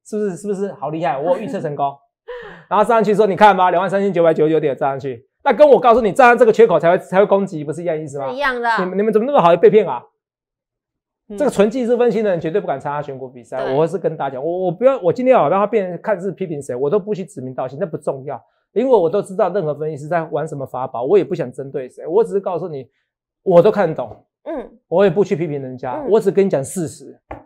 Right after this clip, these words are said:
Speaker 1: 你觉得我批评，那我没办法，因为我就讲事实，没有必要。我明明就是第一名，然后我要跟你谦虚说，谦虚说我不是第一名，那个不是我的 style。
Speaker 2: 对啊。
Speaker 1: 好，那我的努力到底要干什么？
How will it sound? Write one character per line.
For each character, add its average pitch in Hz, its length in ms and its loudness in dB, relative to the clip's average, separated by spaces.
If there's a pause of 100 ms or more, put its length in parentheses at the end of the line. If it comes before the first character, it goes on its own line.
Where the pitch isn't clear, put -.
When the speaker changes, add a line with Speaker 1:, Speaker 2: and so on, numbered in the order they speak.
(320)
Speaker 1:
你 175 160 -4
觉 196 100 0
得 247 80 8
我 202 80 4
批 180 100 2
评， 151 120 -4
那 175 100 0
我 151 60 2
没 131 100 -4
办 139 180 -6
法， 113 240 -14 (380)
因 196 100 -4
为 233 80 2
我 165 160 -2
就 175 160 -4
讲 151 140 -6
事 143 180 -10
实， 135 180 -16
没 151 120 -2
有 233 100 2
必 208 220 -6
要。 214 160 4
我 151 140 0
明 180 140 -4
明 185 60 -4
就 190 120 -4
是 180 80 -6
第 170 160 -8
一 180 40 -8
名， 143 120 -6
然 143 100 -2
后 175 60 2
我 143 120 0
要 151 60 2
跟 151 160 -8
你 139 60 -10
谦 151 200 -10
虚 143 140 -14
说， 139 240 -8 (240)
谦 185 160 -2
虚 175 140 -8
说 175 120 -4
我 135 120 -2
不 139 100 -14
是 147 100 -8
第 143 160 -12
一 135 40 -12
名， 120 200 -14
那 165 80 -4
个 160 160 -2 (480)
不 160 120 -6
是 202 80 -4
我 135 160 -2
的 - 20 -14
style。 120 420 -10 (160)
Speaker 2:
对 208 80 -20
啊。 185 220 -20
Speaker 1:
好， 139 220 -14 (100)
那 202 160 0
我 156 160 0
的 147 100 -4
努 143 140 -8
力 156 100 -4
到 160 120 -4
底 143 80 -6
要 139 80 -8
干 139 120 -10
什 127 120 -20
么？ 120 120 -18